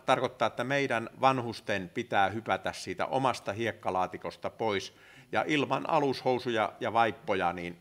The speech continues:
ottaa vastaan kaikki se, mitä uutta on tulossa, koska me haluamme, että kahdenkymmenenviiden vuoden kuluttuakin Kemijärvi on elinvoimainen,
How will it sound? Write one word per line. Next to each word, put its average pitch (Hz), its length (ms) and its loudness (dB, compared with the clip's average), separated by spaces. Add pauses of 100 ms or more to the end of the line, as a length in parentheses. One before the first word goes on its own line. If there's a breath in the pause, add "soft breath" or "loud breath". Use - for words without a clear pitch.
(120)
ottaa - 640 -6
vastaan 95 460 -2
kaikki 98 380 0
se, 92 240 -4 (180)
mitä 110 240 2
uutta 127 420 0
on 92 160 0
tulossa, 123 420 2
koska - 440 -2 (560 loud breath)
me 175 140 0
haluamme, 123 600 2
että 107 220 -4
kahdenkymmenenviiden 113 1120 2
vuoden 92 280 -2
kuluttuakin 107 680 -4
Kemijärvi 92 580 0
on 80 160 -12
elinvoimainen, 107 960 0